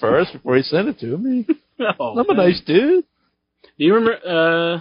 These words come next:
Speaker 2: I don't know. It's just, uh, that's just one that I, that popped in my head last night, and I was just like, "Man, it's been forever since I've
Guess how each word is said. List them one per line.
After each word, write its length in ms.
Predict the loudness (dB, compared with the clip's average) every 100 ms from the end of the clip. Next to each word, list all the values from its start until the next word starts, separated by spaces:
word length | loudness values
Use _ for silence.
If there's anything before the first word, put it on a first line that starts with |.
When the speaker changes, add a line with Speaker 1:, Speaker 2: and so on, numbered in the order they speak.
| -10
Speaker 2:
I 160 | -12
don't 160 | -8 -6
know. 440 | -4 -4 -4 -8 -14 -16
It's 200 | -16 -16
just, 260 | -20 -14
uh, 200 | -12 -12 -14 _ _
that's 200 | -6 -4
just 180 | -6 -4
one 200 | -4 0
that 140 | 0
I, 120 | 0 0 -2
that 340 | -2 -4 -4
popped 280 | -2 0 -2
in 100 | -6
my 200 | -4 -2
head 140 | -4 -4
last 320 | -6 -6 -12
night, 200 | -12 -12
and 100 | -10
I 60 | -12
was 100 | -14
just 100 | -10
like, 180 | -10 -8
"Man, 320 | -2 2 4
it's 100 | 4
been 120 | 0
forever 380 | 0 -2 -4 -6
since 120 | -12
I've 80 | -20